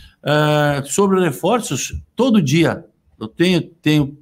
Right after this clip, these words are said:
passado o dia com o presidente, com o Romildo, passado o dia com o Marcos, com o Diego,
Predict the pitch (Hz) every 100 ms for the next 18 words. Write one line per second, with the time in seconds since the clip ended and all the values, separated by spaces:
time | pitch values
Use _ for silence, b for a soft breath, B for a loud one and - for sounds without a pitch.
0 | _ 143 127 - 180 160 131 117 185 214
1 | - 139 135 127 127 113 135 117 110 156
2 | 208 - 139 123 120 113 123 214 214 214
3 | B B 131 120 170 165 139 113 95 117
4 | 202 190 117 B B B - 151 151 143
5 | 135 117 120 117 127 185 185 190 170 -
6 | - - 147 139 135 135 131 127 123 120
7 | 120 110 113 107 92 117 175 214 208 220